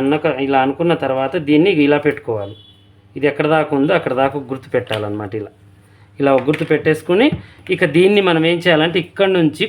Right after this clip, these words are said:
కొంచెం ఇక ఖర్చుల మందం కలుపుకొని ఇక ఇలా మనం తీసేయాలన్నమాట. ఓకేనా? ఇంక ఇలా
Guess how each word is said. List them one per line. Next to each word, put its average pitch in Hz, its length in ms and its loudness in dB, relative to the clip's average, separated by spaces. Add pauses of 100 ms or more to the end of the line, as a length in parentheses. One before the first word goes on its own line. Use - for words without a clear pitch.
కొంచెం 170 400 2 (100)
ఇక 156 80 2 (100)
ఖర్చుల 165 400 0
మందం 156 280 4
కలుపుకొని 143 460 0
ఇక 160 80 2 (100)
ఇలా 147 200 4
మనం 170 140 0 (100)
తీసేయాలన్నమాట. 110 640 0 (520)
ఓకేనా? 185 260 2 (760)
ఇంక 131 160 -4
ఇలా 107 120 -8